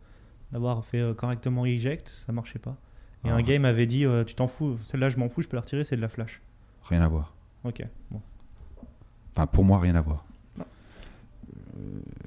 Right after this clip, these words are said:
Speaker 2: et donc, euh, on arrive après, tout bonnement après les gals, donc les génériques arrêts logiques. Donc, on tire parti de, des E E prom, donc là, des,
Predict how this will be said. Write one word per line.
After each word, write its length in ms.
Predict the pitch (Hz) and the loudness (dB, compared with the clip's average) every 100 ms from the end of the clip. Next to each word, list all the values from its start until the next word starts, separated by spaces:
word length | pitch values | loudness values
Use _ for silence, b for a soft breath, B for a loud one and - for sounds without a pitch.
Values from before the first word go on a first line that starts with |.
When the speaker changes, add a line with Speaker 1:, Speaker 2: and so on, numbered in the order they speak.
| 50 50 - - - - B B B B | -16 -12 -12 -14 -18 -20 B B B B
Speaker 2:
et 140 | 110 117 | 6 8
donc, 320 | 131 123 113 | 8 8 6
euh, 560 | 104 98 98 95 92 90 | 8 10 10 10 8 6
on 180 | 113 117 | 6 8
arrive 600 | 120 113 107 92 87 87 - | 8 8 8 8 6 4 4
après, 540 | 110 - 104 98 92 | 2 2 6 6 6
tout 160 | - 104 | 4 6
bonnement 260 | 101 98 | 6 6
après 220 | 92 - | 4 2
les 160 | - 80 | 0 0
gals, 480 | 80 101 139 104 - | 2 2 2 0 -4
donc 200 | 80 - | -6 -4
les 60 | 76 | -4
génériques 480 | 85 85 90 - - | -2 0 -2 -4 -6
arrêts 380 | 80 78 80 76 | -4 0 0 0
logiques. 500 | 76 - 123 170 - | -4 -4 -4 -4 -8
Donc, 240 | 78 - | -12 -10
on 160 | 73 78 - | -10 -10 -8
tire 160 | - 98 | -8 -4
parti 400 | - 78 - 82 | -4 -4 -6 -4
de, 160 | 78 - | -2 -4
des 160 | 82 - 110 | -6 -2 0
E 180 | 110 | 2
E 20 | 98 | 0
prom, 320 | - 85 78 | 0 0 0
donc 200 | 73 73 | -4 -4
là, 100 | 76 | -4
des, 380 | 76 73 78 | -4 -4 -6